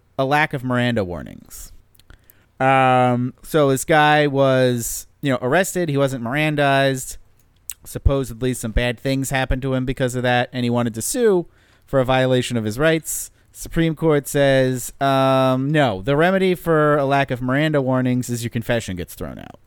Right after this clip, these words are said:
It's the exclusionary rule. Um, you can't also sue for damages.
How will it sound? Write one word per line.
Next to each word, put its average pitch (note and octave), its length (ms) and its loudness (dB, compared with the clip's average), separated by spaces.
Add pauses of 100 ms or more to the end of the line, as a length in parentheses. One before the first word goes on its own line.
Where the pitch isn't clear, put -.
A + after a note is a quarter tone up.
(140)
It's - 100 -18
the A#2+ 140 -4
exclusionary A2 720 -2
rule. F#2 380 -6 (540)
Um, G2+ 760 0
you A#2+ 120 -6
can't C3+ 320 -4
also A#2 380 -2
sue G2+ 240 -4
for F#2+ 120 -4
damages. C#2 720 -12